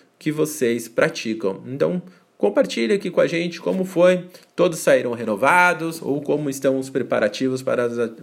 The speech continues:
para a atividade. Então vamos de coração, vamos abraçar nossos companheiros, nossos líderes, vamos oferecer total apoio e nos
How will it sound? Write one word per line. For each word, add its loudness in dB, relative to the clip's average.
para 2
a 2
atividade. 0
Então 2
vamos 0
de -8
coração, 4
vamos 0
abraçar 2
nossos -4
companheiros, -2
nossos -6
líderes, 2
vamos -4
oferecer -2
total 0
apoio 0
e -6
nos -2